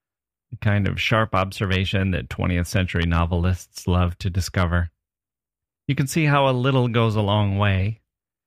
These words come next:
and it's easy for a Doctor Johnson to just say, "I don't care how clever it is, that a compass leans and, and circles and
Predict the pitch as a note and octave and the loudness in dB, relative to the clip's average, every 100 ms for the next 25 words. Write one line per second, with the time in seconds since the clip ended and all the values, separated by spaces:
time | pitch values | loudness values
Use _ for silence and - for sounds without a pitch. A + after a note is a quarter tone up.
0 | _ _ _ - F#2 F2+ F2+ G2 F#2 F#2+ | _ _ _ -4 -2 -2 -2 -2 -2 -2
1 | F#2 - - D#2+ E2+ F#2+ F#2+ F#2 F#2+ G2+ | -4 -4 -4 -2 0 0 0 0 2 0
2 | G2+ F#2 F2+ G2+ A#2 - C3+ F3+ G3+ - | 0 -2 -2 -2 -2 -2 0 0 -2 -2
3 | C3+ C#3+ A#2 G#2 - G#2+ G2+ F#2+ F2+ E2+ | 0 2 2 0 0 -2 0 0 0 -2
4 | E2+ - - _ _ _ _ _ _ _ | -2 -6 -12 _ _ _ _ _ _ _
5 | _ _ _ _ _ _ _ _ _ _ | _ _ _ _ _ _ _ _ _ _
6 | - F2+ F#2 G#2+ F#2+ G2 A2 G#2 G#2 G2+ | -2 -2 0 -2 0 -2 0 2 4 4
7 | F#2+ F#2+ F#2+ F2+ E2+ _ _ _ _ - | 4 2 2 0 -2 _ _ _ _ -10
8 | - F#2 - A2 G2+ G2 G2 F#2+ E2+ D2+ | -10 -6 -2 0 0 0 0 -2 -4 -4